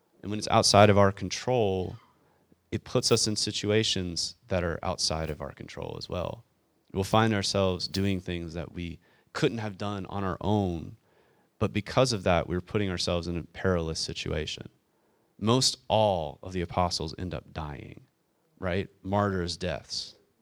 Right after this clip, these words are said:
right? Uh, being beheaded, being stoned to death, being crucified upside down, uh, being boiled in oil, uh, was, was probably a horrendous one, and still not completely dying. There, these things,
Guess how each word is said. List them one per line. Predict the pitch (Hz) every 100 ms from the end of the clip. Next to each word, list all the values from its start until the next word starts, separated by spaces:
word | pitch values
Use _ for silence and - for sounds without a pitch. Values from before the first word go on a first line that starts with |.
| -
right? | 82 87 - - - - -
Uh, | 85 76 -
being | 98 98
beheaded, | 95 - 110 87 76 - - - -
being | 92
stoned | 87 - 104 202 101 92
to | 82
death, | 78 71 64 - _ - - _ -
being | 107 110 104 95 - - -
crucified | - 117 117 110 - 85 82 -
upside | 101 - - 98 90
down, | 90 90 92 85 78 73 - - -
uh, | 95
being | 85 98 101
boiled | 87 98 101 110 101 101
in | - 92 90 -
oil, | 95 95 71 60 -
uh, | 90 78
was, | 87 90 -
was | 76 78
probably | 78 - 92 85 85
a | 62
horrendous | - 98 92 85
one, | 78 80
and |
still | - 104 104
not | 82 -
completely | - - 82 -
dying. | - - 60 - _ _ - - _
There, | 104
these | 104 117 -
things, | 127 123 117